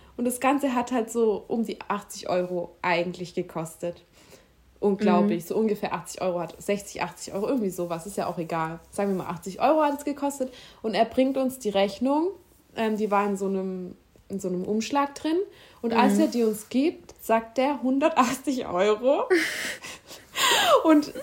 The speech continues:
Speaker 1: wir wussten ja in dem Moment, dass es eigentlich gar nicht sein kann, dass es hundertachtzig Euro kostet, weil wir wussten ja, was wir hatten. Man guckt natürlich, wir sind jetzt nicht so, dass wir auf Preise achten in dem Sinne von, wir bestellen jetzt das Günstigste, aber wir haben
Speaker 2: Man
Speaker 1: gesehen,
Speaker 2: guckt
Speaker 1: dass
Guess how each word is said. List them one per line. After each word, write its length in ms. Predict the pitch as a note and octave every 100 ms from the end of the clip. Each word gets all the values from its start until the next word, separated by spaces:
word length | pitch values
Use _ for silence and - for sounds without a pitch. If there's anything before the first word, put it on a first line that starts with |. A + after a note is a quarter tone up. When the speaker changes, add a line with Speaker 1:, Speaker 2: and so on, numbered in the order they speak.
| -
Speaker 1:
wir 200 | C4+ D#4
wussten 340 | D4 F#4 - D4
ja 140 | B3
in 60 | A#3+
dem 140 | C4
Moment, 260 | B3 B3 B3
dass 140 | A#3
es 100 | A#3
eigentlich 420 | - B3+ C4 C4
gar 300 | A#3 A#3 B3+
nicht 240 | B3+ B3+ -
sein 400 | G#3 G#3 A#3 A#3
kann, 340 | G3 F3+ F3+
dass 200 | G3+ G3
es 120 | G#3
hundertachtzig 800 | A#3 C4 C4 A#3+ A3 A3 - -
Euro 200 | G3+ G#3+
kostet, 260 | G3+ G3 F#3+
weil 120 | G3+
wir 120 | G#3
wussten 280 | C4+ D#4 B3
ja, 120 | G#3+
was 200 | G3 G3
wir 160 | F#3+ F#3+
hatten. 420 | C#4+ C#4+ C#4 C4+ - - E3+
Man 280 | A3+ A3 - -
guckt 220 | C#4 C#4+
natürlich, 600 | A3 - D4 D#4 D4+ - - - -
wir 180 | G#3 A#3
sind 120 | C4
jetzt 160 | C4+
nicht 120 | C4 C4
so, 80 |
dass 200 | A3 G#3+
wir 100 | G#3
auf 200 | F#3+ G3
Preise 440 | - G#3 G#3+ A3+ -
achten 240 | G3+ -
in 60 | G#3
dem 120 | G3
Sinne 260 | G#3 G#3 G3+
von, 200 | G3+ F#3+
wir 120 | F#3+
bestellen 280 | F#3 G3+ G3+
jetzt 180 | F#3+ -
das 80 | -
Günstigste, 560 | G#3+ A3+ D4+ - D#4+ D4+ - - -
aber 460 | A3 G#3+ G#3+ G3+ -
wir 180 | G3+ G#3
haben 200 | A3 A3
Speaker 2:
Man 160 | G3+
Speaker 1:
gesehen, 440 | - G3 G3+ A#3+ A3+
Speaker 2:
guckt 120 |
Speaker 1:
dass 100 | G3+